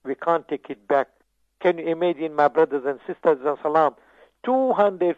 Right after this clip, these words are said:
fifty thousand worth of dirham? She made sadaqah and she fast and she opened the fast and she made the sari of the fast with the wuzu,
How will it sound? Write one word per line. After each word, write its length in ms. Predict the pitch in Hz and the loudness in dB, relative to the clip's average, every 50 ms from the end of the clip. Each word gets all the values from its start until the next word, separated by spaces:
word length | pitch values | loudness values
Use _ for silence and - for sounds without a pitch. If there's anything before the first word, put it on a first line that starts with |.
| _ _ - | _ _ -8
fifty 460 | - 226 240 - _ _ - 190 175 | -6 -6 -6 -8 _ _ -8 -8 -8
thousand 720 | 165 _ - 175 175 175 165 143 139 160 151 139 135 127 120 | -4 _ 2 2 4 4 2 2 2 2 2 0 -2 -4 0
worth 280 | 151 175 185 180 _ | 2 2 2 2 _
of 240 | - 160 147 117 _ | -2 -4 -4 -4 _
dirham? 480 | - 156 160 143 135 - 170 165 135 123 _ _ - _ _ _ _ _ _ _ - - | 0 2 2 2 2 0 0 0 0 -4 _ _ -20 _ _ _ _ _ _ _ -12 -8
She 200 | 226 247 247 240 | -6 -4 -2 -4
made 460 | 220 196 175 175 170 170 165 165 165 - _ _ _ _ _ _ _ _ _ _ _ - | -4 -2 -2 0 0 0 0 -2 -4 -6 _ _ _ _ _ _ _ _ _ _ _ 2
sadaqah 640 | 208 233 208 214 196 - 208 202 190 175 143 117 - _ _ _ _ _ _ _ _ _ _ - | 2 4 4 4 4 6 6 8 8 8 6 4 0 _ _ _ _ _ _ _ _ _ _ -2
and 320 | 156 160 156 151 147 131 - - | 0 0 0 0 -4 -6 -14 -10
she 180 | - 170 160 139 - _ - | -8 -6 -6 -6 -8 _ 2
fast 360 | 165 165 175 175 180 180 - _ _ _ _ _ _ _ _ _ _ _ _ _ | 4 6 8 8 6 4 2 _ _ _ _ _ _ _ _ _ _ _ _ _
and 220 | - - 147 135 - - | -6 -6 -6 -6 -10 -12
she 80 | - 160 | -12 -4
opened 500 | - - 202 240 262 - 233 220 190 170 | 2 6 6 6 6 4 2 0 2 2
the 120 | 175 165 | 0 0
fast 400 | - - 170 156 156 151 151 - _ _ _ _ _ _ _ _ _ _ - | 2 4 4 6 6 4 4 0 _ _ _ _ _ _ _ _ _ _ -8
and 100 | 156 143 - | -8 -8 -4
she 80 | - 160 | -6 -4
made 300 | 147 160 202 226 226 160 | 0 2 2 2 2 2
the 100 | 190 175 - | 0 -2 2
sari 320 | - 220 233 254 262 262 247 | 4 6 6 6 4 4 4
of 220 | 226 214 185 151 | 6 6 4 4
the 120 | - 170 151 | 0 0 2
fast 360 | - - 156 151 151 151 - _ _ _ _ _ _ _ - | 4 4 6 6 6 4 2 _ _ _ _ _ _ _ -10
with 240 | 143 131 151 147 - | -6 -4 -4 -2 0
the 100 | 160 135 | -2 0
wuzu, 480 | 135 160 180 - - 208 226 226 - | 0 0 -2 0 2 2 2 2 0